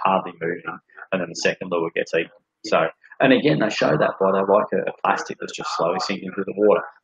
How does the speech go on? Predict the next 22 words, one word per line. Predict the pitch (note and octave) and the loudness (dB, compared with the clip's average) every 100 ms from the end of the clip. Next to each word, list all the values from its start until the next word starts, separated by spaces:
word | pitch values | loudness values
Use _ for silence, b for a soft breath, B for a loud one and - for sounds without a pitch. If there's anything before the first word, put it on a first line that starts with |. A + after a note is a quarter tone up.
| - | -2
They | |
like | F2 E2+ F#2 | 0 2 0
a | F#2+ | -2
jig | - G#2 F2+ | 0 -2 -2
that's | - - | -14 -8
just | E2 - | -8 0
basically | F2 F2+ - G2 | 0 0 -6 -8
sitting | - G2 F#2+ | -6 -6 -4
in | G2 | 0
the | |
rod | A#2 A#2+ G#2 | 8 8 10
holder. | F2+ F2 - | 6 4 0
They | F#2 | 0
like | F2+ F2+ G2+ | 2 2 0
stuff | - E2+ - | -2 -4 -4
that's | G#2 - | -12 -8
just, | G2 F2+ - _ - B B - | -6 -6 -10 _ -20 B B -4
you | |
know, | F#2+ F2 | -2 0
not | F#2 - - | 0 -2 -2
too | E2+ | 0
active. | D2+ - - | 0 -4 -20